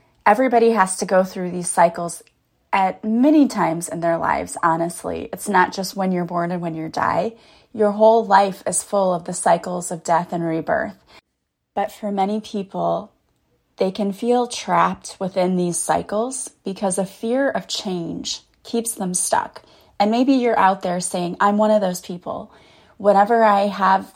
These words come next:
change coming into my life, I resist it. It makes me afraid,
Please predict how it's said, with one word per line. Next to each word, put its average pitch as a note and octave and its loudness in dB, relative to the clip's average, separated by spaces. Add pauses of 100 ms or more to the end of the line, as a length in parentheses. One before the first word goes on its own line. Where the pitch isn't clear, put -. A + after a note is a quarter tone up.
change F#3 -4
coming F3 -4
into E3+ -4
my E3+ -2
life, - -2
I F3+ 4
resist F3 -4
it. - -2 (160)
It G3+ -4
makes - -6
me F3 -6
afraid, F3+ 0